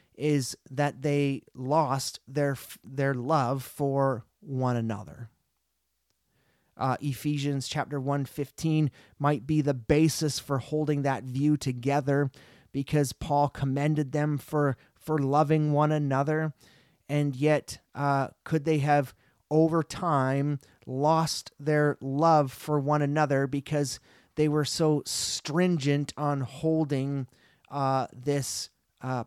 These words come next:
pattern and structure of the church? Uh, the second view of this is more likely to fit, all right? This view better fits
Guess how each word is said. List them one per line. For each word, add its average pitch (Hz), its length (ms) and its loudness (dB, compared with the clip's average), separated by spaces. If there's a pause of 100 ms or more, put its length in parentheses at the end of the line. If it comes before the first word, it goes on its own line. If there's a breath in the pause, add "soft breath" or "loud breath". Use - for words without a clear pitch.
pattern 123 680 -4 (300)
and 117 160 -8
structure 110 720 -6 (640)
of 113 180 -8
the 104 80 -8
church? - 600 -14 (2250)
Uh, 131 240 -2
the 139 140 -4
second 170 640 0 (440 soft breath)
view 127 760 0
of 127 340 -2
this 131 420 -2 (400 soft breath)
is 147 320 -2 (220)
more 160 580 2
likely 147 720 0
to 135 320 -2
fit, 151 760 -4
all 131 120 -6
right? 131 200 -6
This 151 220 -4 (320 soft breath)
view 139 320 0
better 151 400 2
fits - 720 -2